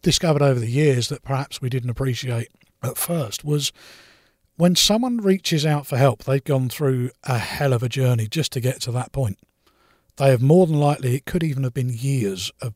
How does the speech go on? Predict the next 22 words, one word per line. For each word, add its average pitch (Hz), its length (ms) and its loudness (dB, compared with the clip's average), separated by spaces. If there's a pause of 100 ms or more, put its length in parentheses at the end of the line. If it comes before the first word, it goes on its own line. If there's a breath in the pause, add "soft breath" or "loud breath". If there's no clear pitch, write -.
battling 113 460 -8
and 110 100 -8
battling 104 420 -10
and 98 80 -12
battling 104 440 -12 (380 loud breath)
and 131 120 -2
doing 131 180 2
it 135 120 -6
very 120 180 -2
quietly, 139 500 -2
as, 113 200 -6
as 123 160 -2
you 135 120 -4
said 123 240 0
to 123 80 -4
me, 110 300 -4
uh, 113 260 -4
a - 40 -18
short 120 200 -8
while 131 200 -4
ago 110 240 -8
about 120 280 -8